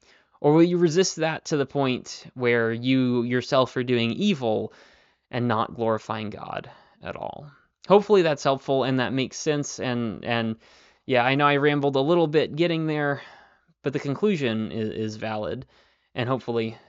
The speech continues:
that is something helpful to be able to think about this week.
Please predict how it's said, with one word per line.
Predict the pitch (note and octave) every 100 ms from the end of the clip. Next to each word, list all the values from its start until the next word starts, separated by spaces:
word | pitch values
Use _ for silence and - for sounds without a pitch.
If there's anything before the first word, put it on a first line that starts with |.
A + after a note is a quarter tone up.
| _
that | - A2+ A2
is | A2 - -
something | - C3 A#2+
helpful | A#2 G2 - F2+ - _ _
to | -
be | A2+
able | A2
to | A2
think | A2+ G#2
about | - C#2 - _ _
this | - F2+ -
week. | D2+ A#1